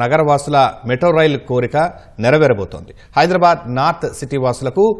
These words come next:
కొత్త సంవత్సర కానుకగా ముఖ్యమంత్రి రేవంత్ రెడ్డి పారడైజ్, మేడ్చల్, జేబీఎస్, శామీర్పేట్ మెట్రో కారిడార్ల డీపీఆర్ల తయారీకి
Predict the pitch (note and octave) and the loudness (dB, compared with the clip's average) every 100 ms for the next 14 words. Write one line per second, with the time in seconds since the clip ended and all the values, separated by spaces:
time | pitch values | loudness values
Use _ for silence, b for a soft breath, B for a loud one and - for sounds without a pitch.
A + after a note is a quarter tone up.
0 | - C3 B2+ G3 G3+ G3 G#3 G3+ F3+ E3 | -4 -6 -2 -2 -2 -2 -2 0 0 0
1 | D#3 D3 C#3 C3 D#3 D3 B2+ C3 D#3 C#3+ | -2 -2 -2 -4 -6 -6 -4 -2 -2 -4
2 | C#3 C3 - B B - - C#3 F3 F#3 | -4 -2 -4 B B -12 2 4 4 2
3 | G#3+ D#3 B2 C3 D3+ - F#3 G#3+ A3+ b | 0 -2 -2 -2 -2 -4 -4 -4 -6 b
4 | b A2+ C#3+ F#3 G#3 G#3+ G#3+ - - C#3+ | b -4 0 2 2 0 -2 -10 -2 0
5 | D#3+ D#3+ - D#3 - - B2 A#2+ E3+ E3+ | 2 0 2 0 0 -4 -6 -2 0 4
6 | D3 D3+ D3+ C#3+ C3 A2 G#2+ D3 D3 D#3 | 2 4 2 4 2 0 -6 -8 -2 0
7 | D3 C3+ B2+ C#3 E3+ F#3+ F#3 | 0 0 -2 2 2 2 0